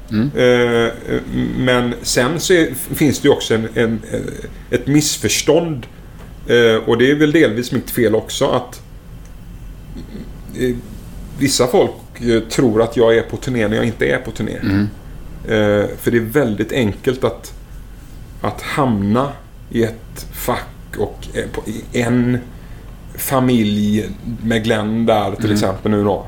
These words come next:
Speaker 1: Mm.
Speaker 2: eh, som man har gjort. Och då tror, eh, vissa att man är på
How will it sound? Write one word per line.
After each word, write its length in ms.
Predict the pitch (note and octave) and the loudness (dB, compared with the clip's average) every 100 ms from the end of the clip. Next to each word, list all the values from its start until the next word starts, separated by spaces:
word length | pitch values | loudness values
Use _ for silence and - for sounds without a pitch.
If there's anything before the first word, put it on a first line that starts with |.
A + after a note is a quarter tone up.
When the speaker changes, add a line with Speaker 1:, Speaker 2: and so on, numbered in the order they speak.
| - | -2
Speaker 1:
Mm. 200 | G2+ G#2 A2 | 2 4 4
Speaker 2:
eh, 80 | G#2 G#2+ | 2 -2
som 140 | A2 | 0
man 100 | A2 | 2
har 60 | G#2 | 2
gjort. 340 | F#2 G#2 A2 - - - - - - - | 0 0 -2 -2 -14 -14 -16 -16 -12 0
Och 140 | A#2 | 2
då 80 | A2+ | 2
tror, 360 | A#2 D3+ C3+ C3 | 2 2 2 0
eh, 140 | B2+ - - - - - - - D2+ | -4 -6 -8 -8 -6 -8 -10 -12 -6
vissa 280 | E2 - G#2 | -4 0 0
att 120 | G2+ | 0
man 160 | A2 A2 | 0 0
är 40 | |
på 400 | - G#2 G#2 G#2 | -2 0 2 2